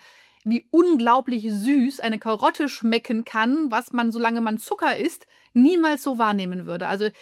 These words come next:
man merkt wirklich, wenn man mal drauf verzichtet, wie extrem der Geschmack sich eben anpasst und die Geschmacksnerven sich anpassen,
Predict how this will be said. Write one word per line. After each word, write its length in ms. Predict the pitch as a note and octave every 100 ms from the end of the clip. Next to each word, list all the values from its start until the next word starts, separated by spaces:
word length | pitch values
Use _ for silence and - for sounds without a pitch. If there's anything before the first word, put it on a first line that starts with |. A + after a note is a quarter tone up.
| - -
man 220 | A3+ A#3
merkt 280 | A#3 C4 -
wirklich, 300 | A#3+ C#4 C4
wenn 80 | B3+
man 140 | B3
mal 80 | A#3
drauf 240 | A3+ A3+
verzichtet, 560 | A#3 A3 B3 B3+ B3 G#3+
wie 80 | A3+
extrem 480 | G#3+ - - A#3 A#3
der 100 | A3
Geschmack 520 | A3 - G#3+ A3+ -
sich 200 | A3 -
eben 240 | F#3 F#3+
anpasst 840 | - F#3+ G3 - - G#3 A3 - G#3+
und 140 | G3+
die 40 | G3+
Geschmacksnerven 960 | G#3 A3 A3 - A3 G3 G3+ - G#3+
sich 180 | F#3+ -
anpassen, 640 | F#3+ G3 G3+ F#3 G#3 A3+